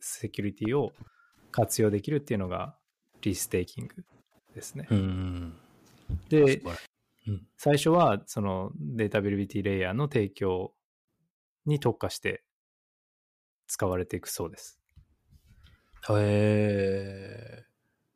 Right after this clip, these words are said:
Speaker 2: ー。なるほど。なんかすごいいろんなことをやってるイメージがあって、<laughs> アイゲンレイヤー、その、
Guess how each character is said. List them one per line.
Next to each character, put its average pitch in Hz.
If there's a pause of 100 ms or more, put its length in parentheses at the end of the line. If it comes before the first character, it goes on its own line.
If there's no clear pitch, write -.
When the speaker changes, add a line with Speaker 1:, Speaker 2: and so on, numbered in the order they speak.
(880)
Speaker 2:
ー。 -
な 90
る 90
ほ -
ど。 - (380)
な 107
ん -
か -
す -
ご 110
い 104
い 104
ろ 113
ん 120
な 123 (120)
こ -
と 113
を 98
や 92
っ - (240)
て 104
る 98
イ -
メ 101
ー 90
ジ 87
が 85
あ -
っ -
て、 98 (320)
<laughs> -
ア 120
イ 101
ゲ 98
ン 95
レ 95
イ 92
ヤ 90
ー、 85 (180)
そ -
の、 95